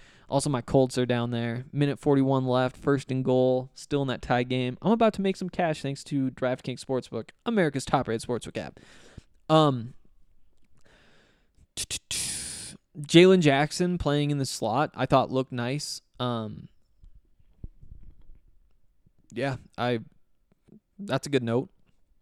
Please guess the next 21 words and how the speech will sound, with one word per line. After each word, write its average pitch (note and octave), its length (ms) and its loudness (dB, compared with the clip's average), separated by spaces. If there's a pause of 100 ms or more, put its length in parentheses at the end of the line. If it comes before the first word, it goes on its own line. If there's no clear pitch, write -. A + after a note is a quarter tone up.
(480)
Uh, C3+ 180 0 (100)
Alec D3 300 6
Pell, C#3+ 460 2 (760)
uh, C3+ 220 -4
on C3+ 120 -4
the C3+ 100 -2
same C#3+ 300 0
drive, C3 420 0
he D3+ 180 -4
got C#3+ 240 2
open. C3+ 320 -2
The C3 80 -4
ball B2+ 220 0
was C3+ 100 -4
kinda C3+ 200 -4
bad A#2+ 260 -2
at C3+ 100 0
the C3 80 -6
line B2+ 200 -2
of B2 60 -4
scrimmage. C3+ 600 -8